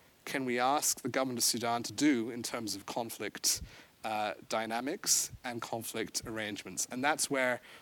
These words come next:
I think there is some possibility. There are some things that can be done to further encourage and incentivize and develop, uh, those sorts of arrangements so that in future,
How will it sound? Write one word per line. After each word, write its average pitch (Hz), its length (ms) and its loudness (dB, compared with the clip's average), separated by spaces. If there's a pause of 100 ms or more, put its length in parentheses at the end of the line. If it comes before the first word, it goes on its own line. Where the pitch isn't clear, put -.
(260)
I 123 40 -2
think 120 340 0
there 120 220 0
is 117 100 2
some 117 380 0
possibility. 117 720 0
There 143 160 0
are 117 100 4
some 110 220 2
things 113 280 -2
that 107 120 -8
can 113 240 -4
be 113 80 -2
done 120 400 -2
to - 80 -10
further 113 340 -2
encourage 113 640 -2 (320)
and 113 100 -6
incentivize 110 960 -2 (260)
and 113 200 -6
develop, 120 560 0 (420)
uh, 107 340 -2
those 120 200 0
sorts 113 260 0
of 113 80 -4
arrangements 147 540 0
so - 120 0
that 117 200 0
in 113 100 -6
future, 117 560 -4